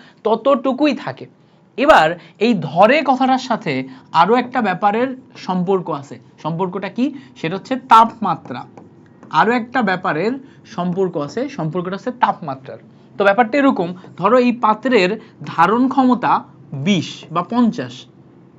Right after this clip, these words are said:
এখন এই পঞ্চাশ ধারণ ক্ষমতা আমি ধরে নিলাম পঁচিশ ডিগ্রি সেন্টিগ্রেড তাপমাত্রায়। আমি যদি এই তাপমাত্রাকে বাড়ায় পঞ্চাশ ডিগ্রি সেন্টিগ্রেড টেম্পারেচার করি, পঁচিশ থেকে পঞ্চাশ করি,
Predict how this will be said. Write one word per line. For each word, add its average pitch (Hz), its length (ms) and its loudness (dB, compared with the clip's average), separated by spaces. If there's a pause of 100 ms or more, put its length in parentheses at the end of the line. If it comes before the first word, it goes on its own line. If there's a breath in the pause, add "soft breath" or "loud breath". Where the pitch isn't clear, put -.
(480 soft breath)
এখন 220 320 2
এই 277 240 2
পঞ্চাশ 240 540 2
ধারণ 202 320 0
ক্ষমতা 196 440 0 (220 loud breath)
আমি 180 180 -2
ধরে 202 260 2
নিলাম 196 300 2 (120)
পঁচিশ 233 360 2
ডিগ্রি 226 260 0
সেন্টিগ্রেড 202 540 -4
তাপমাত্রায়। 151 540 -8 (520 soft breath)
আমি 226 200 6
যদি 302 180 4
এই 220 220 4
তাপমাত্রাকে 247 760 2
বাড়ায় 151 640 4 (340 loud breath)
পঞ্চাশ 233 520 2
ডিগ্রি 247 260 2
সেন্টিগ্রেড 247 540 2
টেম্পারেচার 226 500 0
করি, 139 340 -2 (360 loud breath)
পঁচিশ 226 380 0
থেকে 269 180 0
পঞ্চাশ 240 520 -2
করি, 127 320 -2